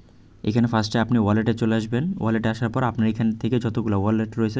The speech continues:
সবগুলো ওয়ালেট আপনি এখানে দেখতে পাবেন। তো এখান থেকে আমার যে ইনকামটা, ইনকামটা আসে মূলত আমার বিটিসি ওয়ালেটে। আমি বিটিসি ওয়ালেট থেকে সোয়াপ করে ইউএসডিটি ওয়ালেটে নিয়ে নিছি। আর ইউএসডিটি ওয়ালেটে নিয়ে নেওয়ার পর আমার এখান থেকে চুরানব্বই ডলার শো করছে। তো আমি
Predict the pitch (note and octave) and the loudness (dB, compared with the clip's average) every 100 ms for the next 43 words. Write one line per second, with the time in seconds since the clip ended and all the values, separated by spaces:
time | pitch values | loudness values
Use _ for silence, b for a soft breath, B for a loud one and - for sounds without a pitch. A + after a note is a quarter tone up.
0 | B2+ G2+ G#2+ G2+ G#2+ G#2+ G#2 G#2+ G#2+ G2+ | -6 -6 -2 0 0 -2 -4 -4 -2 -2
1 | G2+ F2+ F2 E2+ - - - - - G2 | -2 -2 -2 -2 -6 -16 -20 -10 -2 0
2 | A2+ A2+ A#2 B2 A#2+ A2 G#2 G#2 A#2+ A#2 | 0 2 2 2 2 2 2 2 2 2
3 | A#2 A2 A#2+ C#3 A#2+ A#2 A#2 A2+ A2 A2+ | 0 0 -2 0 0 0 -2 0 -2 -2
4 | A#2 A2+ A2+ A2+ A#2+ G#2 F#2+ A2 A2+ A2 | -2 0 -2 -2 0 0 0 0 -2 -2
5 | G2+ G#2 G#2+ G#2+ C#3 C3 G#2+ G#2 A2 A2 | 0 2 0 0 -2 0 2 2 0 -2
6 | - G#2 G2+ G#2+ G#2+ A#2 A#2 A#2 G#2 G2 | -2 0 0 0 -2 -2 -4 -2 -2 -2
7 | G2 A2 B2+ G2+ G2 G2 G2+ G2+ G#2+ G2+ | -2 -2 0 2 0 0 0 2 0 0
8 | G2+ G#2 A2 A2 G#2+ C#3 - B B B | 0 2 2 0 -2 -4 -4 B B B
9 | - G#2 G#2 G#2+ G#2 A#2+ A2+ A2+ A2+ A#2 | -2 -2 2 2 2 0 0 2 0 0
10 | G#2+ G#2+ A2+ A#2 A2 - A#2+ G#2 G#2 A2+ | 2 2 4 2 0 0 0 0 0 -2
11 | A2 C3 B2+ G#2 G2+ G2+ A2 A2 G#2 - | -2 -4 -4 -2 0 0 0 0 -2 -2
12 | F#2 F#2+ - - - B B B B G2 | -4 -4 -6 -14 -16 B B B B -2
13 | F#2+ F#2+ | 0 0